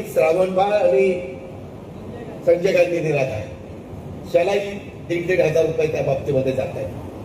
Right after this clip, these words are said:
हे वे-, ह्याच्या सोडून इथं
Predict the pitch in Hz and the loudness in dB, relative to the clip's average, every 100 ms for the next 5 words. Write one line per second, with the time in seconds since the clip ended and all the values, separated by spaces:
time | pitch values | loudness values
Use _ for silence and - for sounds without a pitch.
0 | - - - - - - - 185 220 220 | -12 -12 -12 -12 -12 -12 -4 4 6 6
1 | 202 - 170 196 226 - 214 240 254 - | 2 2 2 4 2 4 6 6 6 2
2 | - - - - - - - - - 165 | -6 -14 -16 -16 -16 -14 -14 -16 -4 0
3 | 165 220 | 6 6